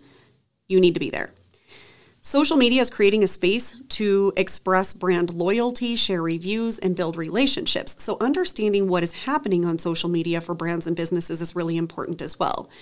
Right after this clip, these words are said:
Online social platforms are a place where people can connect with you and your brand,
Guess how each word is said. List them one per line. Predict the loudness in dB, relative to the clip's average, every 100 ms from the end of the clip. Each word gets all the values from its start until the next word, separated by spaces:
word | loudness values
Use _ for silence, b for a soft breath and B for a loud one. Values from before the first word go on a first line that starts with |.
| B B B B B
Online | 4 6 6 4
social | 2 0 -2
platforms | -2 -2 -2 0 2 2 -2 -8 b b b _ _
are | 4 4
a |
place | 4 2 2 2
where | -2
people | -2 -4 -2
can | 0 0
connect | 0 0 0 -4
with | -4
you | 0
and | 0
your | 0
brand, | -2 -4 -2 0 -2